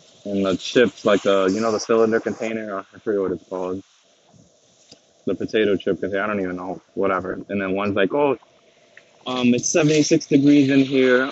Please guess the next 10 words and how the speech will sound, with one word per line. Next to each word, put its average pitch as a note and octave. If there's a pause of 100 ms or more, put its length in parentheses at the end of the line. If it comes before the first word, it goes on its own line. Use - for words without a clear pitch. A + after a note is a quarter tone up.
(160)
Oh, C#3
it's C#3
so D3+
cold. C#3+
I C3
usually C#3+
have C#3+
it C#3+
at C3
seventy-eight." C3